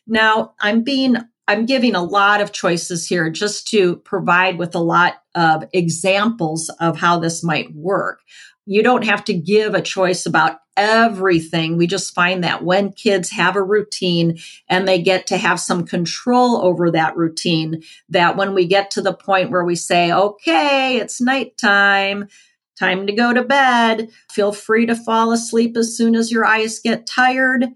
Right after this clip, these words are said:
then kids are more apt to comply and do what we need them to do. Now, here's the tricky part. They might test us. And so when they do, it's important that we,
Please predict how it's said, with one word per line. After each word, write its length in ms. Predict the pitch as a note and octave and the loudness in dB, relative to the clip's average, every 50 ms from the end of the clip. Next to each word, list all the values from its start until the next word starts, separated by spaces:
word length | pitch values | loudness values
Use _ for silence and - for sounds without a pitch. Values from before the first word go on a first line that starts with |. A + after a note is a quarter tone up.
| _ _ _ _ _ _ | _ _ _ _ _ _
then 280 | - - G3 F#3+ G3 G3 | -4 0 0 0 0 -2
kids 360 | G3 - - A3 G#3 G3+ - - | -4 -2 0 0 0 0 0 0
are 160 | A3+ G#3+ G#3 | 0 2 2
more 640 | G#3 F#3+ F3+ F3+ F#3 F#3 F3+ F3+ F#3 F#3+ - - - | 0 0 0 2 2 2 4 4 4 2 2 0 -2
apt 400 | - D#3 D3 D3+ D3+ - - - | -2 0 2 2 0 -2 -6 -10
to 100 | - F3+ | -10 -10
comply 1000 | E3+ - - F#3+ F3 E3 E3 - _ - F#3+ F#3 F3 E3+ E3+ E3 D#3+ D#3+ D#3+ D#3+ - E3+ | -10 -8 -4 -4 -2 -4 -4 -8 _ -2 0 2 4 4 4 4 4 2 0 0 -2 -2
and 220 | F3 E3 E3 D#3+ | -2 -2 -2 0
do 200 | D#3+ E3+ E3+ E3 | 2 2 4 4
what 220 | D#3+ E3 E3 - D3+ | 4 2 0 0 0
we 120 | E3 D#3 | 0 0
need 280 | E3 D#3 D3 D3+ D#3 - | 0 -2 -2 -4 -4 -4
them 200 | C#3+ D#3 D#3 D#3 - | -4 -4 -4 -4 -6
to 140 | - E3 | -8 -8
do. 340 | D3+ D#3 D#3 D3+ A#2+ - - - _ _ _ _ _ _ | -8 -6 -6 -6 -6 -6 -8 -12 _ _ _ _ _ _
Now, 240 | E3+ F3 F3+ F#3 F#3 | 0 2 2 2 2
here's 380 | F3+ - A3+ A3 G#3+ G#3 - | 2 2 4 4 4 2 -2
the 60 | - - _ - | -6 -10 _ -2
tricky 340 | G3+ F3 - - D#3+ D3 - | -2 -2 -2 -4 -6 -10 -8
part. 500 | - - D3+ C#3+ C#3 - - _ _ _ _ _ _ _ _ _ _ _ _ | -6 -4 -2 -2 -2 -2 -4 _ _ _ _ _ _ _ _ _ _ _ _
They 160 | - F#3 F#3 F3+ | 0 2 2 2
might 420 | F3 E3+ E3+ E3+ E3+ - - - | 2 2 2 2 0 -2 -4 -8
test 500 | - - - D#3+ D#3+ D#3+ - - - - | -10 -4 -2 0 0 0 -2 -6 -6 -6
us. 420 | - - - - - - - - A#3+ - - - - - - - - _ _ | -6 -6 -6 -8 -10 -10 -12 -14 -18 -20 -20 -20 -20 -20 -20 -20 -20 _ _
And 200 | - G#3+ G#3+ A3+ | -2 0 2 2
so 280 | A3+ - B3 A#3 A3 A3 | 2 2 2 2 2 2
when 360 | G#3+ A3+ A3+ A#3+ C4+ C#4+ D#4 | 2 2 4 4 4 4 2
they 320 | F4 G4 F#4 F#4 E4+ - _ | 0 0 0 -2 -4 -4 _
do, 500 | - A#3+ B3+ A#3+ F#3 D3+ - - - - _ _ _ _ _ _ _ _ _ | -4 -2 0 2 2 0 0 -4 -8 -18 _ _ _ _ _ _ _ _ _
it's 260 | - G3+ G3+ G3+ - | -2 -2 0 0 0
important 560 | A#3 G#3+ G#3 - - A#3 B3 A#3+ - A#3+ A#3 | -2 -2 -2 -4 -2 0 2 2 4 4 4
that 240 | A3 G3 F#3+ - D#3 | 4 4 2 0 -2
we, 540 | G3+ G#3+ A3 A3+ A3+ A#3 A#3 A3+ A3+ A#3 A#3 | -4 -2 0 2 4 4 4 4 2 0 -4